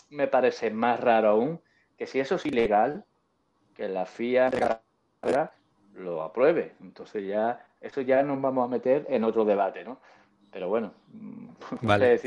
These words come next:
Speaker 2: Eh,
Speaker 1: sinceramente,
Speaker 2: por, por a-,
Speaker 1: hasta qué
Speaker 2: por
Speaker 1: punto
Speaker 2: alusiones, Julio, eh, Rafa, que va proyecto de ser ingeniero, eh, ¿nos puedes aclarar un poquito el tema de estos controles? Eh, lo que dice Julio, ¿no? Esas piezas se han mirado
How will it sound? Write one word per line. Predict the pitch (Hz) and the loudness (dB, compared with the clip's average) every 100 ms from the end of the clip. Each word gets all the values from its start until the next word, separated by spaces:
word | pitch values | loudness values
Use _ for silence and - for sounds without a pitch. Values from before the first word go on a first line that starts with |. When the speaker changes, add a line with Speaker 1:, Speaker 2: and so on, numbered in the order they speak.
| 117 - | -2 2
Speaker 2:
Eh, | 117 | 2
Speaker 1:
sinceramente, | 117 117 117 | 2 0 6
Speaker 2:
por, | 131 120 | 6 8
por | 131 | 8
a-, | 123 - | 8 6
Speaker 1:
hasta | 113 - 110 | -4 -6 0
qué | 120 | 6
Speaker 2:
por | 113 | 6
Speaker 1:
punto | |
Speaker 2:
alusiones, | 113 113 110 123 135 143 151 151 - - - - | 6 6 6 8 8 8 8 6 2 -10 -14 -4
Julio, | 127 127 131 147 - | 2 6 6 4 2
eh, | 101 98 90 - - _ - | 0 2 0 -4 -18 _ -2
Rafa, | 113 123 107 92 | 2 4 4 0
que | 98 92 95 | 2 2 4
va | 98 107 120 _ | 4 4 4 _
proyecto | 101 98 104 - | 2 2 2 4
de | 107 | 2
ser | 98 107 107 - - _ _ | 4 4 2 -2 -18 _ _
ingeniero, | - 110 117 107 113 113 123 143 - - _ - | 2 4 4 6 8 8 8 6 -4 -20 _ 2
eh, | 101 95 92 92 92 95 | 4 6 6 4 4 0
¿nos | 104 101 - | -2 -4 -4
puedes | 110 110 | -4 -4
aclarar | 107 117 120 | 0 2 2
un | 113 | 2
poquito | 110 107 117 | 0 2 4
el | 107 - | 4 2
tema | 110 107 | 2 4
de | 104 | 2
estos | 101 - 113 | 0 0 0
controles? | 113 107 110 117 117 120 127 - | 2 2 4 4 6 4 4 -2
Eh, | 101 92 92 | -2 0 0
lo | 92 | 0
que | 92 | -2
dice | 92 104 | -2 -2
Julio, | - 113 90 | 4 4 6
¿no? | 101 | 4
Esas | 120 - - | 2 0 -2
piezas | 110 113 104 | 0 0 2
se | 117 | 4
han | 117 | 6
mirado | 117 123 139 151 | 8 10 10 8